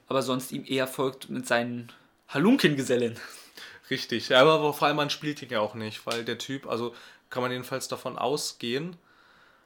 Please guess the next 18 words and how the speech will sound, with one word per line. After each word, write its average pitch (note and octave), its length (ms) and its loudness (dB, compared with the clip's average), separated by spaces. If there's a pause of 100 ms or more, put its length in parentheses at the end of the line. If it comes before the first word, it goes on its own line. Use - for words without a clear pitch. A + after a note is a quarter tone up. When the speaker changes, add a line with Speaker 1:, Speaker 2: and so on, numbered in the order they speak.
(640)
Speaker 2:
ähm, B2+ 420 -2
dass A#2+ 200 -2
er B2+ 140 2
halt B2+ 500 0 (1500)
definitiv C3+ 560 -6
nicht D#3 200 -4
Protagonist C3 840 -2 (120)
Speaker 1:
Mhm. - 80 0
Speaker 2:
ist, C3+ 280 -2 (140)
ansonsten A#2+ 1080 -4 (120)
wäre B2 260 -2
er A2+ 100 2
ja A#2 140 4
vorgestellt B2 720 -2
worden, A2+ 300 -2
halt A2 160 -4
der A2 120 -4
Typ, - 400 -10